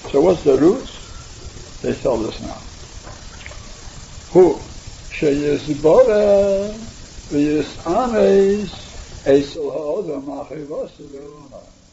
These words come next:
It should become clear, and it should be convincing, true, convincing, what is the purpose of a man in this world.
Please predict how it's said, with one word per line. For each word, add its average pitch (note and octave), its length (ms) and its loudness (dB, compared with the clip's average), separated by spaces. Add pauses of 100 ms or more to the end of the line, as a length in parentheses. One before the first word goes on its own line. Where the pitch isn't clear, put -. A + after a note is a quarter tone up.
(1500)
It B2 100 -8
should C#3 240 -10
become D3 500 -6
clear, G3+ 760 -6 (920)
and C#3 180 -6
it C3+ 100 -6
should C#3+ 280 -10
be F3 180 -6
convincing, F3+ 960 -10
true, G#3+ 420 -6 (360)
convincing, G3 800 -12 (580)
what G#3+ 300 -4 (160)
is D#3+ 300 10
the C#3 120 8 (100)
purpose E3 540 4 (320)
of B2 100 -2
a B2 160 0
man D3 280 4
in B2 100 -2
this A#2+ 260 -2
world. - 300 -10